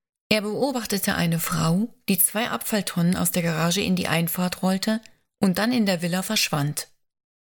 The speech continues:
Carter schaute sich verstohlen um. Niemand war in der Nähe. Daher schlich er auf das Grundstück, öffnete eine der Tonnen und spähte hinein.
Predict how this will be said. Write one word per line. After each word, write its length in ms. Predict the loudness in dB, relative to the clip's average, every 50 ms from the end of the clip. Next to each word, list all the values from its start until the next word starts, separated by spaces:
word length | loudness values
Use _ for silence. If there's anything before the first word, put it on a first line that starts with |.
| _ _ _ _ _ _ -2
Carter 360 | 0 2 2 2 0 0 0
schaute 340 | 0 0 0 0 0 2 0
sich 180 | 0 0 -2 -8
verstohlen 600 | -6 -4 -2 0 0 0 0 0 -2 -2 -2 0
um. 280 | 2 2 2 0 -2 -6 -10 _ _ _ _ _ _ _ _ _ _ _ _ _ _ _ 4
Niemand 560 | 6 6 6 4 2 2 0 -2 -4 -2 -2
war 80 | 0 0
in 120 | 2 2
der 80 | 2 4
Nähe. 400 | 4 2 2 0 -2 -6 -12 -18 _ _ _ _ _ _ _ _ 0
Daher 220 | 2 2 2 2
schlich 320 | 2 0 -2 -2 -4 -2 0
er 140 | 0 0
auf 140 | 0 -2 -2
das 220 | 0 0 0 0 -2
Grundstück, 640 | -2 0 0 2 2 0 -2 -2 -4 -4 -6 -10 _ _ _ _ _ _ _ _ 0 2
öffnete 440 | 2 2 2 0 0 2 0 0
eine 220 | 2 2 2 2 2
der 160 | 0 -2 -2
Tonnen 440 | 0 0 2 4 4 4 2 0 -4 _ _ _
und 180 | 0 2 2 2
spähte 400 | 2 0 -2 -4 -4 -2 -2 0
hinein. 600 | 2 4 4 4 4 2 0 -2 -6 -8 -10 -12